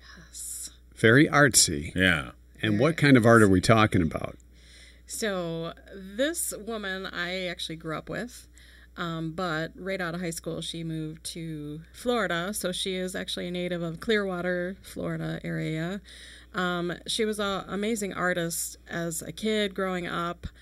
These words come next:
Speaker 1: Um, but right now, she actually takes broken jewelry, whether,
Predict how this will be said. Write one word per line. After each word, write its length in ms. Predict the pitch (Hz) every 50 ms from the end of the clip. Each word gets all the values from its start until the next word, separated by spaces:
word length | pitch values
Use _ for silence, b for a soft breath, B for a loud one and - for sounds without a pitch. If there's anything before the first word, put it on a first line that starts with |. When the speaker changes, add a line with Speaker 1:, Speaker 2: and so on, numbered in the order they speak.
| b b b b _
Speaker 1:
Um, 340 | 175 175 170 165 165 160 165
but 140 | 165 175 -
right 220 | - 196 196 - -
now, 680 | 202 214 233 285 359 320 220 190 180 185 196 214 208 - -
she 420 | - - - - 214 220 240 254 254
actually 420 | 214 220 - - - 269 262 262
takes 760 | - - - - 202 180 175 180 180 - - - - - - b b b b b b -
broken 840 | 185 175 190 202 208 254 254 - 330 320 311 311 311 320 311 294 - - _ _ _ -
jewelry, 960 | 190 190 233 240 233 220 202 170 156 - - - 143 156 175 226 294 311 285 - - _ _ b b b b b b b b b b b b
whether, 840 | 202 196 214 208 214 208 214 208 202 202 196 190 190 180 120 -